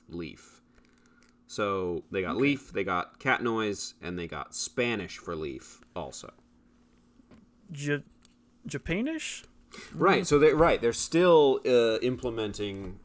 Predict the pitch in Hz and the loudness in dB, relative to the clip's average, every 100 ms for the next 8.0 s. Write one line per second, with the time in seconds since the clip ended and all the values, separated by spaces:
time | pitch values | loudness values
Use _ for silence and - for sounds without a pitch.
0 | - 98 92 87 - 113 101 85 98 92 | -12 -8 -6 -8 -8 -8 -6 -8 -8 -8
1 | 82 87 - - 117 104 - - 90 107 | -8 -10 -12 -6 -6 -6 -10 -10 -8 -2
2 | 143 127 117 82 73 85 85 - 87 - | 0 0 -2 -10 -12 -10 -8 -6 -6 -8
3 | - 95 - 90 82 78 85 87 92 92 | -8 -8 -8 -10 -10 -10 -12 -12 -12 -12
4 | - 85 71 82 82 80 - - 73 69 | -12 -12 -12 -10 -8 -8 -10 -12 -10 -10
5 | 78 80 90 110 110 - - - - - | -12 -12 -6 -4 -4 -8 -16 -20 -20 -20
6 | - - - - - 135 123 78 - _ | -20 -20 -20 -20 -14 -12 -12 -14 -18 _
7 | - 139 - 123 120 131 120 120 131 120 | -18 -16 -10 -8 -6 -6 -4 -4 -6 -8